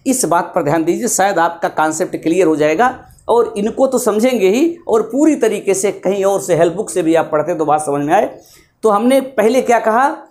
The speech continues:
एपिथेलियल क्या करेगा, सरफेस बनाएगा। सपोज ये कोई सरफेस है,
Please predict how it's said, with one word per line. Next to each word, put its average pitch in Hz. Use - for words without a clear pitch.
एपिथेलियल 240
क्या 226
करेगा, 233
सरफेस 180
बनाएगा। 151
सपोज 233
ये 226
कोई 220
सरफेस 175
है, 143